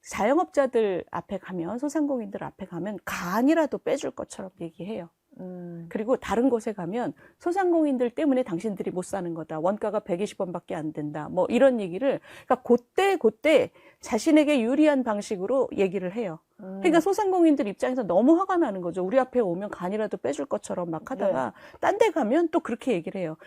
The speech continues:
Speaker 1: 그러니까 이분은 자기 마음속에 중심이 없는 사람이에요. 중심이 있다면 단 하나, 그때그때 나한테 유리한가?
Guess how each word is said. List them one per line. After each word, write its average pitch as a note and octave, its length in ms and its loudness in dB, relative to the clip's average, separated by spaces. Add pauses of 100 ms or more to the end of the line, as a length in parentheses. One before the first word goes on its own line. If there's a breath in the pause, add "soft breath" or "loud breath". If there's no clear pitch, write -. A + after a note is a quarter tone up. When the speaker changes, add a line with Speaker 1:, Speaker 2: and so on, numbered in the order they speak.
Speaker 1:
그러니까 D4+ 100 6
이분은 C4+ 500 4 (260 loud breath)
자기 C4+ 300 2
마음속에 C4 600 2
중심이 C#4 540 2
없는 G3 320 -2
사람이에요. F3 680 -6 (160 soft breath)
중심이 C#4+ 420 8
있다면 A3+ 360 0
단 G#3 220 -4
하나, A3 340 -4 (220 soft breath)
그때그때 A#3 520 -2
나한테 F3 340 -4
유리한가? F3 520 -6